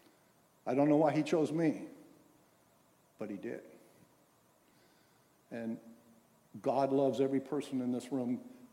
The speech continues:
'cause it says, "For God so loved the world that he gave his only begotten Son." All right, I'm getting off the track. We're gonna talk about the world, the flesh, and the devil.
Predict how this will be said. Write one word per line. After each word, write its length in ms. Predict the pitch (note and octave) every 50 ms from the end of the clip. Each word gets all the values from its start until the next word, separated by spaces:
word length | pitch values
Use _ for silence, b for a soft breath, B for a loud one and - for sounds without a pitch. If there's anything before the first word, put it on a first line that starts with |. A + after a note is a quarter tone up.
| - -
'cause 140 | - A#2+ G#2+
it 60 | -
says, 180 | - C#3 A#2 A2
"For 140 | - C3 A2+
God 260 | C3+ B2 C3 B2 -
so 100 | - C3+
loved 220 | A#2+ B2 B2 A#2
the 60 | B2
world 480 | A#2 B2 D#3+ F3+ D#3+ - - - - - - - - -
that 100 | - A#2
he 60 | A#2+ A2+
gave 180 | B2 B2 A2+
his 100 | G#2+ G#2+
only 180 | B2 B2 A2+ G2+
begotten 340 | A#2 A2+ A2 A2+ - A#2 G#2+
Son." 300 | - - A#2+ G#2+ G#2+ - - B B B B B B B -
All 100 | D3 D#3+
right, 140 | E3 D3+ - - -
I'm 160 | C3+ D#3 D#3 D3+
getting 240 | F3 F3+ - D3
off 160 | D3+ D#3 D#3 -
the 60 | E3
track. 340 | - - G#3 F#3+ - - -
We're 100 | F3 F3+
gonna 140 | G3+ F3+ C#3+
talk 160 | F3 E3+ E3
about 200 | D3+ D#3 D#3+ D3+
the 60 | C#3
world, 300 | C#3 D3 E3+ F3+ F3+ C#3+
the 80 | E3 F3+
flesh, 320 | - F#3 F3 F3+ F3 F3+
and 100 | F#3 E3+ F3+
the 40 |
devil. 360 | F3 G#3 G#3+ G3 F3+ - -